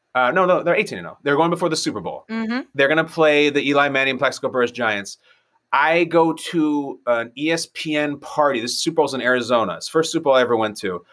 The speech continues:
Speaker 1: I feel like I met you at that party. I was there. S-, uh, I was talking to Bill Simmons, Matthew Berry, and then there was, like, another after party, another bar, and, like, John Walsh was there, and it was you and me and Simmons and Walsh and,
Speaker 2: And
Speaker 1: like,
Speaker 2: Michael Irvin?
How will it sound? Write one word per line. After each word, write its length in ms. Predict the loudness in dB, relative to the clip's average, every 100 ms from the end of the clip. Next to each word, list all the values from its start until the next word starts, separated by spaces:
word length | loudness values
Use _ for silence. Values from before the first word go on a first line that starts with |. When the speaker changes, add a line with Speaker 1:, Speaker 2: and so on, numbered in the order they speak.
| _ -8 0
Speaker 1:
I 160 | 2 2
feel 240 | -2 0
like 180 | 2 2
I 120 | 0
met 320 | 0 -2 -2
you 240 | -2 -4 -2
at 240 | -2 -2 2
that 240 | 0 0
party. 580 | -4 2 2 2 -6 -10 -2
I 80 | -2
was 220 | -2 0
there. 520 | 4 6 6 4 2 _ _ -6
S-, 200 | -6 0
uh, 40 |
I 220 | 2 4 2
was 100 | 2
talking 220 | 0 0
to 60 |
Bill 240 | 0 2 2
Simmons, 720 | 0 -2 0 0 -2 -4 -4
Matthew 400 | -2 -2 -2 -8
Berry, 720 | -2 2 4 4 2 -4 -8 _ _ _ -6
and 160 | 0
then 180 | 2 2
there 100 | 2
was, 160 | 0 2
like, 180 | 0 0
another 260 | 2 4
after 280 | 2 0 -2
party, 240 | 0 0
another 240 | 0 0 0
bar, 400 | 2 4 6 4
and, 140 | 0
like, 160 | -10 -8
John 320 | 0 0 0
Walsh 360 | 2 2 2 -2
was 220 | -4 0
there, 420 | 4 6 6 4
and 120 | 0
it 20 | -4
was 220 | -4 -2
you 160 | 0
and 160 | 2 0
me 160 | 2 0
and 100 | -2
Simmons 500 | -4 -4 -2 -4 -6
and 140 | -6
Walsh 460 | 2 4 4 2 -4
and, 100 | -2
Speaker 2:
And 40 |
Speaker 1:
like, 120 | 0 0
Speaker 2:
Michael 280 | 0 -2 0
Irvin? 400 | 0 0 -2